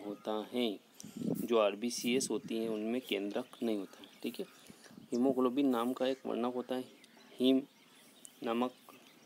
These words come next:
नाम के लोह वर्णक और ग्लोबिन नाम के प्रोटीन से मिलकर बना। हीमोग्लोबिन जो होता है, उसमें एक भाग तो लोह वर्णक होता है, दूसरा भाग होता है ग्लोबिन प्रोटीन।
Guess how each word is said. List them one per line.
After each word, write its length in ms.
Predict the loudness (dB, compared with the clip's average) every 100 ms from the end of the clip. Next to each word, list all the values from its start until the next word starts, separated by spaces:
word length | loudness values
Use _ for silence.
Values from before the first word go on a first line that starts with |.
| -20 -20 -20 -20 -6
नाम 240 | 2 2 2
के 120 | 0
लोह 320 | 0 -2 0
वर्णक 360 | 0 0 -2 -4
और 100 | -6
ग्लोबिन 440 | -4 -4 0 0
नाम 180 | 0 -2
के 120 | -6
प्रोटीन 400 | -6 -4 -2 -4
से 140 | -4 -4
मिलकर 300 | -6 -6 -10
बना। 80 | -10 -18 -6 0
हीमोग्लोबिन 640 | 4 6 4 0 -2 -2
जो 100 | -2
होता 220 | -4 -4
है, 280 | 0 0 -2 -6 -18 -8
उसमें 280 | -6 -4 -4 2
एक 160 | 2 2 0
भाग 220 | -6 -4
तो 80 | -2
लोह 280 | 0 -2 0
वर्णक 380 | 2 4 2 0
होता 220 | -4 -4
है, 80 | -4
दूसरा 240 | 0 2
भाग 160 | 2 0
होता 180 | -2 -4
है 60 |
ग्लोबिन 340 | 0 2 2 0
प्रोटीन। 380 | -2 -6 -6